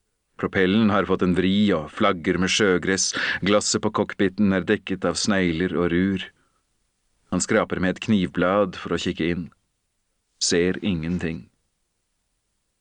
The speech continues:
Så svømmer han bort til kabindøren og griper fatt i den. På grunn av flyets vinkel og den avbrukne vingen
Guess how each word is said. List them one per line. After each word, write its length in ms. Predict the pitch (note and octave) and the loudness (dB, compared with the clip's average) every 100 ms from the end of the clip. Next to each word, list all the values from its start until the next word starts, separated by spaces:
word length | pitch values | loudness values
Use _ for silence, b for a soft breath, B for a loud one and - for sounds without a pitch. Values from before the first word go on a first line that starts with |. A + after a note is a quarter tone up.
| _ _ _ _ _ _ _ _ _ _ _ _ _ _ _ _ _ _ - | _ _ _ _ _ _ _ _ _ _ _ _ _ _ _ _ _ _ -8
Så 160 | - G#2+ | -2 0
svømmer 300 | A#2 F#2 G2 | 2 2 2
han 100 | F#2 | 0
bort 140 | F#2 | 0
til 80 | F#2+ | 0
kabindøren 720 | F#2 F2 F2 F2 F#2 G2+ G2+ | -2 0 0 2 2 2 0
og 80 | F2+ | 0
griper 240 | F2 F2 | -2 -2
fatt 160 | E2+ D#2 | -4 -4
i 80 | D#2+ | -6
den. 220 | D2+ D2 _ _ _ _ _ _ - | -6 -12 _ _ _ _ _ _ -6
På 120 | G#2 | 0
grunn 180 | G#2 G#2 | 2 2
av 120 | G#2+ | 0
flyets 360 | G#2+ G2+ G#2 - | 2 2 2 0
vinkel 400 | G2+ F#2+ A#2 A2+ | 0 0 2 2
og 120 | G2 | 2
den 120 | F#2+ | 2
avbrukne 480 | F2+ F2+ G2+ - G2+ | 2 2 0 0 0
vingen 440 | G#2+ F#2 F#2 G#2 | 2 2 2 2